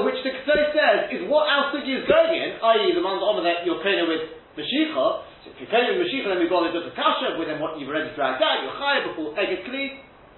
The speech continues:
What do you mean? That's the very answer which Rashi does not mention at all. Yeah?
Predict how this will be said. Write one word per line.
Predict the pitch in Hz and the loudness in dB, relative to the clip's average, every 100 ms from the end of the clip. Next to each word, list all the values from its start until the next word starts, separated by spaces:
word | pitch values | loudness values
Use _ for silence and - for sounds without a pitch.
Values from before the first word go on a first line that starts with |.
| - | -4
What | 415 427 | -2 0
do | |
you | 427 | -2
mean? | 494 453 - - - - - - - - - - - - - - - - - - - - | 0 2 2 -2 -16 -20 -20 -20 -20 -20 -20 -20 -20 -20 -20 -20 -20 -20 -20 -20 -8 2
That's | 339 359 330 | 4 4 2
the | 302 | 4
very | 311 339 | 6 8
answer | 330 349 339 | 8 6 4
which | 320 - | 0 4
Rashi | 330 - 330 | 4 4 0
does | 320 311 | -2 0
not | 403 | 2
mention | - 202 - 165 | 2 0 0 -2
at | 151 | -2
all. | - 127 - - - - - - - - - - - - - - - - - - - - - - - 165 | -4 -6 -10 -18 -20 -20 -20 -20 -20 -20 -20 -20 -20 -20 -20 -20 -20 -20 -20 -20 -20 -20 -20 -20 -8 0
Yeah? | 247 - | 0 0